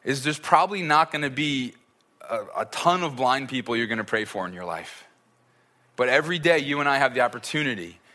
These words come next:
to rely on the Holy Spirit and see things come out of our lives that we can never produce otherwise. And so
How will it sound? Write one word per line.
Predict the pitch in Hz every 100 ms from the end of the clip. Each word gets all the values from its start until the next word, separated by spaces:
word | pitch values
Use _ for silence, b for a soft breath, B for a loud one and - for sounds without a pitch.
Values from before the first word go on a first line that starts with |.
| b
to | -
rely | 127 123 127
on | 127
the | 123
Holy | 123 117
Spirit | - - 139 110
and | 107
see | - - 139
things | 135 135 120
come | - - 123
out | 123
of | 127
our | 120
lives | 110 113 107 98 -
that | 104
we | 110
can | 104 104
never | 104 107
produce | 107 117 95 92 - -
otherwise. | 95 90 76 - - - _ B B B B
And | 123
so | - 139